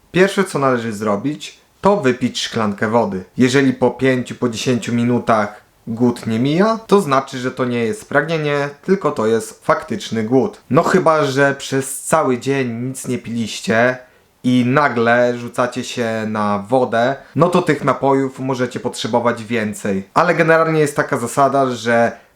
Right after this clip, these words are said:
przed spożyciem posiłku wypij na początku szklankę wody i zobacz, czy to jest głód, czy to jest pragnienie.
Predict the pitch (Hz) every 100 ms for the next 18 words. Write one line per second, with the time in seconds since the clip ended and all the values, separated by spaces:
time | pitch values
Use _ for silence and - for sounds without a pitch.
0 | - 170 160 - 139 131 123 104 117 -
1 | 123 - 123 95 - - 156 175 143 127
2 | 123 - 127 - 117 - 131 123 113 110
3 | 123 123 123 - _ - 165 170 131 135
4 | - - 156 127 104 98 101 110 117 -
5 | - _ - - 107 101 - - 110 107
6 | 98